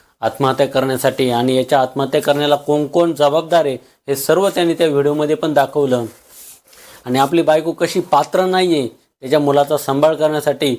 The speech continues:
त्याच्या चार वर्षाच्या मुलाला त्याच्या आईबापांकडे सोपवण्यात यावं ही पण त्यांनी, त्यांनी विनंती केलेली आहे.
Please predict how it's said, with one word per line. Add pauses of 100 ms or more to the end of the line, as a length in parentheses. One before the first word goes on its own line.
(220)
त्याच्या
चार
वर्षाच्या
मुलाला
त्याच्या
आईबापांकडे (440)
सोपवण्यात
यावं
ही
पण
त्यांनी,
त्यांनी
विनंती
केलेली
आहे.